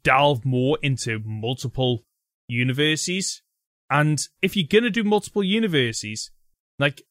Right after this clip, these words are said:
have more fun with them. That's the whole point of doing multiple universes. Like, how good would it have been if, you know, Ash gets through, uh, okay, there's somebody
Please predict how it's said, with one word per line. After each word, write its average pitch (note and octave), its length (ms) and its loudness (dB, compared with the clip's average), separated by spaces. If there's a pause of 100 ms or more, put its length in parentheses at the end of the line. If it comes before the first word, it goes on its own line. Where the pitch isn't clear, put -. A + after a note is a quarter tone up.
have E3+ 260 0
more F#3 220 4
fun D3 460 -2
with F#3+ 160 0
them. G#3 120 -2
That's E3 180 -2
the F3 100 -4
whole E3 200 0
point D#3+ 320 -2
of D3 60 -8
doing A#2+ 300 -2
multiple B2+ 340 -6
universes. C3 640 -4 (240)
Like, E3 180 2 (220)
how - 180 0
good E3+ 340 0
would E3+ 120 2
it D#3 100 0
have D#3 140 -2
been E3+ 260 4
if, B2+ 180 -2
you D3 80 0
know, C#3 160 -2
Ash E3+ 240 0
gets E3 240 2
through, D3+ 380 4 (320)
uh, E3+ 240 0
okay, E3+ 240 2
there's C#3 180 -2
somebody E3 680 2